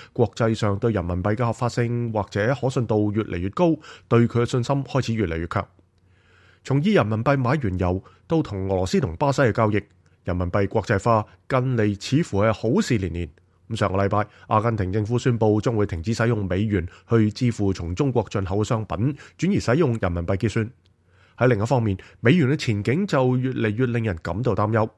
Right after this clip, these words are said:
據彭博新聞社最近嘅一篇報道話，美元正在以驚人嘅速度失去佢嘅地位。二零零一年嘅時候，美元以佢無可爭議嘅霸權儲備地位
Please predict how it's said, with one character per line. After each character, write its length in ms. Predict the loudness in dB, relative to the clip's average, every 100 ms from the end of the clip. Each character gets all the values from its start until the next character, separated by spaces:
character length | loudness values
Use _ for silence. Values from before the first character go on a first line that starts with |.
| _ _ _ _ _ 2
據 200 | 6 6
彭 160 | 4
博 120 | 0
新 120 | 0 0
聞 140 | 0
社 180 | 0 0
最 180 | 2 0
近 140 | 0
嘅 140 | 0 -2
一 40 |
篇 160 | 0 0
報 100 | 2
道 120 | 2
話， 220 | 2 0 -4 _ _
美 160 | 0 0
元 220 | 0 -2
正 180 | -2 -2
在 100 | 0 -2
以 120 | -2 -2
驚 220 | 0 -2
人 120 | -2
嘅 100 | -4
速 100 | -4 0
度 180 | 2 4
失 100 | 2
去 60 | 0
佢 240 | 0 0
嘅 40 | 2
地 120 | 4
位。 220 | 4 2 -2 _ _ _ -20 _ 0
二 100 | 2
零 240 | 4 2
零 180 | 0 0
一 280 | -2 -4 -2 -2
年 180 | -2
嘅 180 | 0 -2
時 200 | 0 -2
候， 220 | 0 0 0
美 140 | 0
元 280 | 0 -2 0
以 160 | -2
佢 200 | 0 0
無 220 | 0 -2 -2
可 180 | -2
爭 160 | -2 -2
議 160 | -2 -2
嘅 160 | 0 0
霸 240 | 0 -2
權 180 | -2 -6
儲 180 | -2 -2
備 160 | 0 0
地 160 | 0
位 240 | 2 0